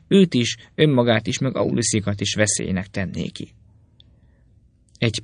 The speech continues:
pillanatnyi rossz hangulat elég ahhoz, hogy mindnyájan elvesszenek. Vinicius életében először most érezte,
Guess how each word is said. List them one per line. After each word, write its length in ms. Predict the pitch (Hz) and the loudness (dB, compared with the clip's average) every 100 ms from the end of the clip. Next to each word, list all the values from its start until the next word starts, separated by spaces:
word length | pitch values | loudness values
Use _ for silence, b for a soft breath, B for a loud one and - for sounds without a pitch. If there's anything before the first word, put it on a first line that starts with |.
| - | -2
pillanatnyi 540 | 165 180 147 120 107 104 | 4 6 6 4 2 0
rossz 240 | 123 - | 0 -2
hangulat 440 | 110 110 110 104 | 0 2 2 0
elég 280 | 123 117 107 | 2 2 2
ahhoz, 280 | 113 113 113 | 0 -2 -2
hogy 100 | 104 | -2
mindnyájan 480 | 110 127 113 101 101 | 0 2 2 2 2
elvesszenek. 800 | 95 87 - - - - - - b b b b b b b b b _ _ _ _ _ _ _ - - - | -2 -6 -6 -6 -6 -8 -14 -20 b b b b b b b b b _ _ _ _ _ _ _ -20 -20 -8
Vinicius 580 | 123 120 113 127 127 - | -2 2 0 0 -4 -4
életében 460 | 139 113 113 110 | 0 0 2 2
először 360 | 113 110 107 113 | 2 2 0 -2
most 260 | 123 123 - | -2 -4 -6
érezte, 680 | 117 101 104 - - - | -4 -2 -2 -6 -8 -10